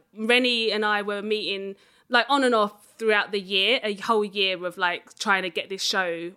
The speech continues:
off, like, commissioned via the company I was working for. And, like, at the end, they basically said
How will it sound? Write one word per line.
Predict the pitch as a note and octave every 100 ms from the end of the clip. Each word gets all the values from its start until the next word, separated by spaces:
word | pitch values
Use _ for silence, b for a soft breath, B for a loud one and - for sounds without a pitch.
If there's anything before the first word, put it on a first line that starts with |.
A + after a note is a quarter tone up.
| -
off, | G3 -
like, | G#3 F#3+
commissioned | A3 G#3 - F#3 F3
via | F#3+ F3+
the | F3
company | - F#3+ -
I | F3
was | F3
working | G#3 G#3 G3 E3+
for. | G3 F#3 - B B B B
And, | G#3+ G#3+ G#3 - _ _ -
like, | A3+ A3 G#3 -
at | B3 G3+
the | A#3 -
end, | C4+ C4+ A#3 -
they | A3 A3
basically | B3+ C#4+ A3+
said | G#3+ A3 G3+